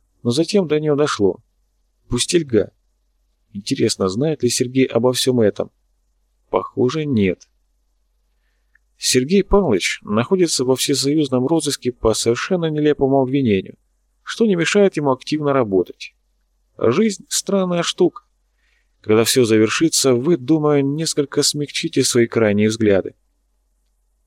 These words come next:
Ника молчала. Отвечать было нечего. Орфей — сотрудник Большого дома.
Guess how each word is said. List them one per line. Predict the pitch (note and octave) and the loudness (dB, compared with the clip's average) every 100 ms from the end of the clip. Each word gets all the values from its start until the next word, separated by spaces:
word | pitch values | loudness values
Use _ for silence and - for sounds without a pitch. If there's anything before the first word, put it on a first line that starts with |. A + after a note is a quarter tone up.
| _ _ _ - | _ _ _ -6
Ника | B2 - E3 | -4 -2 -2
молчала. | E3 - F#2 D#2 - _ _ _ _ _ _ _ | -2 -2 -4 -4 -8 _ _ _ _ _ _ _
Отвечать | G#2 G2+ G#2 C#3+ C3 | -4 -2 0 0 2
было | G#2+ A2 | 2 2
нечего. | G#2 F#2+ F2 - - _ _ _ _ _ _ _ | 2 -2 -2 -6 -10 _ _ _ _ _ _ _
Орфей — | G2+ G2 - - C#3+ | -4 -4 -6 -2 -2
сотрудник | - - - B2 C#3 A#2 G#2 | -2 -4 -4 -4 -4 -4 -2
Большого | G#2+ G#2 - A#2 G2+ | 0 0 0 0 2
дома. | A#2 B2+ E2+ | 0 0 -4